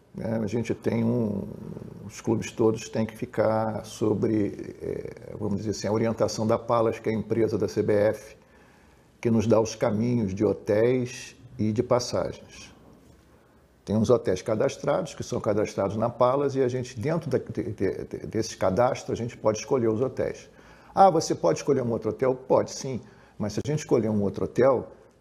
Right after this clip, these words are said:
é, a gente não vai ter o, os descontos, vamos dizer assim,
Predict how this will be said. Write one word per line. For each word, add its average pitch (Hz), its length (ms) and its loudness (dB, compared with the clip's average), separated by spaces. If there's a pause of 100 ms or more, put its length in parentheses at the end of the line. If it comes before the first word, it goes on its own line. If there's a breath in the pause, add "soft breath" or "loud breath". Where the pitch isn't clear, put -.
é, 95 280 -4
a 107 100 0
gente 113 240 -2
não 131 120 2
vai 135 160 4
ter 117 300 0
o, 117 300 0
os 110 160 -6
descontos, 120 680 0
vamos 98 220 2
dizer 98 240 2
assim, 120 420 -2